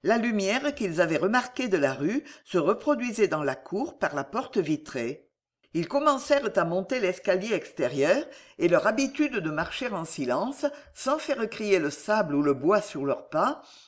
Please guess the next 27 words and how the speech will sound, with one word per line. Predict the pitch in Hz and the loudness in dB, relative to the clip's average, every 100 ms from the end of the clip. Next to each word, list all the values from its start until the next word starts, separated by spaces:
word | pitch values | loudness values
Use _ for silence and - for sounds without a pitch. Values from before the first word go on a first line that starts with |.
| - | 2
était | 185 180 | 4 4
grande | 156 160 254 294 | 2 2 2 0
sans | - 165 143 | -4 -4 -2
doute, | 135 139 139 - - - - | 0 -2 -2 -10 -12 -20 -4
car | 170 180 | 0 2
ils | 180 | 2
étaient | 220 175 139 | 0 0 2
déjà | 214 269 202 147 | 0 0 0 0
en | 131 139 | 0 -2
haut, | 190 302 - _ | -2 -4 -10 _
sans | - - 190 | -8 -2 0
que | 226 185 | 2 0
le | 156 | 0
moindre | 147 220 277 233 | 0 -2 -2 -6
craquement | - - - 139 156 254 | -6 -8 -6 -4 -2 -2
eût | 226 | -6
trahi | - - 170 233 | -6 -2 -2 -2
leur | 202 | -6
présence. | - 151 131 123 123 - - 151 _ _ _ _ _ _ _ _ _ | -4 -6 -2 -4 -4 -10 -16 -20 _ _ _ _ _ _ _ _ _
Chalabre, | - 233 190 214 240 208 | -8 -2 2 0 0 -2
doucement, | 147 208 - 190 151 180 269 | 0 -4 -4 -4 -2 -4 -6
très | - 233 | -6 -6
doucement, | 262 254 - 165 151 214 320 - _ - | -4 -6 -2 -2 0 -2 -4 -14 _ -2
essaya | 240 - 220 190 240 | -2 0 0 2 0
d'ouvrir | 233 180 151 | 0 -4 0
la | 143 | -2
porte. | - 123 127 - | -2 -4 -4 -8